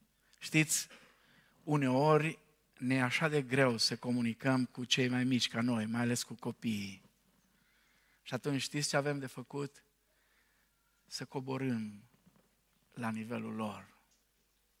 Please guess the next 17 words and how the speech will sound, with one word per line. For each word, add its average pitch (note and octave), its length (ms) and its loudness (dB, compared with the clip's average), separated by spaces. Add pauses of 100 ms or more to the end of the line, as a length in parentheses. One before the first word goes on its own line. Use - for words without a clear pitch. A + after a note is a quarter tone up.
(420)
Oamenii F#3+ 420 4
mici C3+ 500 0
nu C3+ 260 -6
pot C3 240 -8
coborî A#2 380 -6
niciodată, A2+ 760 -4
că - 80 -16
ei A2+ 120 -4
oricum B2 280 -8
sunt A#2 240 -6
mici. A2+ 400 -10 (1040)
Oamenii B2 400 0
mari A#2 260 -2
pot. G#2+ 480 -16 (1300)
Oamenii B2 400 2
mari A2+ 300 2
pot. - 480 -16